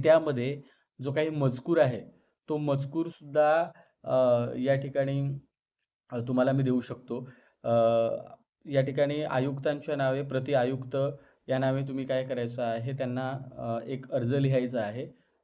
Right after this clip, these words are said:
आणि यामध्ये, अ, ही जी माहिती आपण वरती टाकलेली आहे, कोणती माहिती, शाळेचा यूडीएस नंबर, इंग्रजीमध्ये शाळेचा यूडीएस नंबर, शाळेचं नाव, शा-, शाळेचा पत्ता, पिनकोड, जिल्हा, त्यानंतर तालुका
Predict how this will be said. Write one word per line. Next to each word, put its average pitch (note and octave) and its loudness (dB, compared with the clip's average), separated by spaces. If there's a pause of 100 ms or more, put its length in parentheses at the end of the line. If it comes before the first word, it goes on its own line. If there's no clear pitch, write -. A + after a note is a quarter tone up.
आणि C3+ -4 (280)
यामध्ये, C#3+ 2 (300)
अ, C3 0
ही D3 -4
जी F#3+ -6
माहिती E3+ 0
आपण D#3+ 0
वरती D3 -2
टाकलेली C3 -2
आहे, A2+ -2
कोणती D3+ -6
माहिती, C#3 -4 (320)
शाळेचा C3 4
यूडीएस C3 2
नंबर, A2+ -4 (400)
इंग्रजीमध्ये D#3+ 2 (340)
शाळेचा C3+ 4
यूडीएस C#3 0
नंबर, A2+ -2
शाळेचं B2+ 0
नाव, A2 -2 (300)
शा-, B2 -4
शाळेचा B2+ 2
पत्ता, C#3 -2
पिनकोड, C3 -2
जिल्हा, A#2 0 (380)
त्यानंतर C3 -2
तालुका C3 2